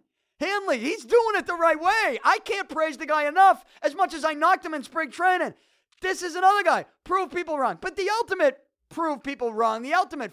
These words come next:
fuck you in, in this sports world that we live in is lifting the cup over your head, the Stanley Cup. Best trophy in sports, the ultimate fuck you, right? I love the prove people wrong mentality. I love seeing players have it.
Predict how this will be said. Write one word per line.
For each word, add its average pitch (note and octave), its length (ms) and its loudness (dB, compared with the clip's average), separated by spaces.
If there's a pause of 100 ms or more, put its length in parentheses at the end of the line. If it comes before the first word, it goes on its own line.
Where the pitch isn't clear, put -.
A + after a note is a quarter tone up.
(140)
fuck C4+ 240 -2
you A#3 380 -6
in, A3 260 -10
in G#3+ 280 -14 (340)
this G3+ 420 -8 (280)
sports - 460 -8
world A3 220 -2
that G#3 60 -6
we A#3 80 -10
live F#4 200 -6
in D#4 120 -2
is A#3 180 -10
lifting F4 320 -8
the A#3 100 -8
cup G#3 300 -2
over D#3+ 160 -6
your C3 120 -14
head, A2+ 180 -18
the F#3 80 -14
Stanley A3 480 -8
Cup. - 260 -18 (260)
Best E4 280 4
trophy C#4+ 320 2
in B3+ 100 -12
sports, A#3+ 480 -2 (320)
the D4+ 180 0
ultimate G3 440 2
fuck E3+ 320 -4
you, A2 180 -16 (400)
right? C4 240 0 (2000)
I D#4 200 2
love D4 340 2
the A#3 60 -8
prove A3+ 300 -6
people G3+ 300 -8
wrong F3 220 -4
mentality. A3 560 -2
I B3+ 80 6
love C4+ 240 0
seeing C4+ 260 -10
players B3+ 380 -2
have B3+ 260 4
it. C#3 140 -16